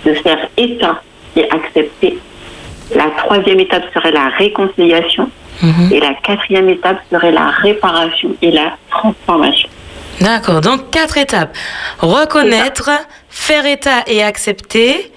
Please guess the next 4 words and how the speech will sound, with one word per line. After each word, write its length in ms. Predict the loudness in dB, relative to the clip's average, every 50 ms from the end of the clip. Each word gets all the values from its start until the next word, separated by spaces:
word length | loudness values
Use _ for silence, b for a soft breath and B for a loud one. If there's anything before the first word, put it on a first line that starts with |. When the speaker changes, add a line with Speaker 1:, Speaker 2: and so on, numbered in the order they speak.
| B B B B B B
Speaker 2:
réconciliation, 1300 | -2 0 2 4 2 2 0 0 0 0 0 0 0 0 0 2 2 0 0 -2 0 0 0 2 0 0 -4 -8 B B B B B B B -4
réparation 920 | 0 2 2 2 2 0 0 0 2 2 2 0 0 -2 -2 0 2 2 2
et 120 | 2 0
transformation. 1000 | 0 0 -2 -2 -2 -2 -2 0 0 2 2 2 2 2 0 -2 -2 -2 -2 -2